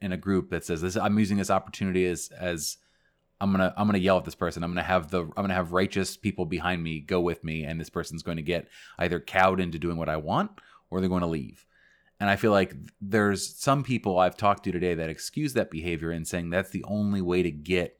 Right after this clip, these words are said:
that vibe, the vibe that everybody loves to see when you're not sitting in it, when you're looking at it. The only way to, the only way to do that is to allow this sort of chaos energy, uh,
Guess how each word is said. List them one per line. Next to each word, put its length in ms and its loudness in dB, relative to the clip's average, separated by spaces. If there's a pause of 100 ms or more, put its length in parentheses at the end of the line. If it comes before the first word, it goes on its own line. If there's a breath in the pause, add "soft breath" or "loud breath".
(600)
that 260 4
vibe, 440 4
the 80 -4
vibe 280 6
that 100 2
everybody 300 0
loves 300 -2
to 80 -10
see 500 -2 (240)
when 140 -6
you're 80 -2
not 180 0
sitting 240 0
in 120 -6
it, 140 -10 (120)
when 100 -6
you're 80 -4
looking 340 -2
at 120 -12
it. 160 -12 (540 soft breath)
The 140 6
only 160 4
way 160 6
to, 200 0
the 120 0
only 220 0
way 140 2
to 60 4
do 180 4
that 320 4
is 140 -6
to 140 -4
allow 640 2
this 200 -6
sort 160 -4
of 260 -8
chaos 500 2
energy, 600 -8 (800)
uh, 360 2